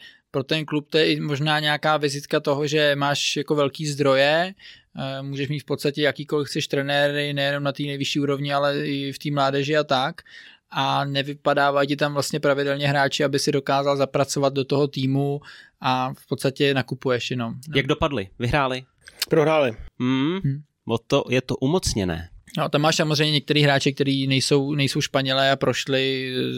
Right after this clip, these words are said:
Speaker 1: tou akademií. To je zase, jako, se dá taky jako brát, že to je jako jejich výchova, ale oni si v podstatě jako vybírají ty nejlepší hráči z toho světa, pak si je vytuněj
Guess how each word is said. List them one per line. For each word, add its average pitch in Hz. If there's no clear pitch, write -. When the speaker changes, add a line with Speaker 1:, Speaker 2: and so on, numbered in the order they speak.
Speaker 1:
tou 139
akademií. 131
To 135
je 131
zase, 131
jako, 139
se 139
dá 139
taky 123
jako 131
brát, 127
že 127
to 135
je 127
jako 123
jejich 131
výchova, 135
ale 135
oni 139
si -
v -
podstatě 139
jako 139
vybírají 139
ty 143
nejlepší 135
hráči 139
z -
toho 143
světa, 139
pak 127
si 147
je 139
vytuněj 135